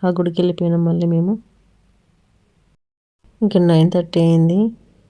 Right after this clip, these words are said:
గుడి దగ్గర కూడా ఎవరు లేరు. ఇది స్వామివారి గోపురము చూడండి. మామూలుగా అయితే గుడి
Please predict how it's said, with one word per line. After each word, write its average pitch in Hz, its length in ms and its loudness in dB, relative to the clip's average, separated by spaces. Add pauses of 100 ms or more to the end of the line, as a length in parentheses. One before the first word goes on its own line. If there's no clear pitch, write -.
(160)
గుడి 185 180 0
దగ్గర 180 320 -2
కూడా 175 260 0
ఎవరు 175 300 2
లేరు. 165 340 0 (2000)
ఇది 202 160 0
స్వామివారి 185 680 2 (100)
గోపురము 180 480 0 (800)
చూడండి. 180 480 -2 (1800)
మామూలుగా 190 460 0
అయితే 185 200 0
గుడి 185 240 0